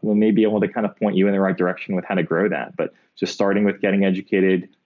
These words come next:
thinking about it in the right way, and then choosing the best technology, I'd say that's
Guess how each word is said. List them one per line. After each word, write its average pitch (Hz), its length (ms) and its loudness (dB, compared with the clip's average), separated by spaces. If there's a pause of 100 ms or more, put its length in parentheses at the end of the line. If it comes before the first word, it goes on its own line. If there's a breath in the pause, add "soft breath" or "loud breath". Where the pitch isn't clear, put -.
(120)
thinking 117 280 -2
about 98 260 0
it 101 60 0
in 95 80 -2
the 98 60 0
right 95 260 0
way, 90 480 0 (140)
and 85 140 -2
then 85 360 -2 (140)
choosing 95 280 -2
the 87 80 0
best 82 220 -6
technology, 85 500 -4
I'd 78 140 -4
say 80 220 -2
that's 85 260 -4